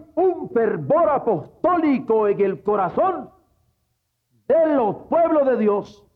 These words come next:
que ora junto, que alaba junto, que tiene interés conjunto,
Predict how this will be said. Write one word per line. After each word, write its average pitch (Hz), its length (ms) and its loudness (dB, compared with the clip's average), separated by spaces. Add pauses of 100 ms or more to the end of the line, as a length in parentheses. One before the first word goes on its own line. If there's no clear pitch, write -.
(560)
que 208 160 2
ora 294 380 2
junto, 233 840 -4 (680)
que 214 100 -2
alaba 254 600 2
junto, 254 840 -4 (540)
que 254 160 0
tiene 320 420 0
interés 302 580 0
conjunto, 294 1080 0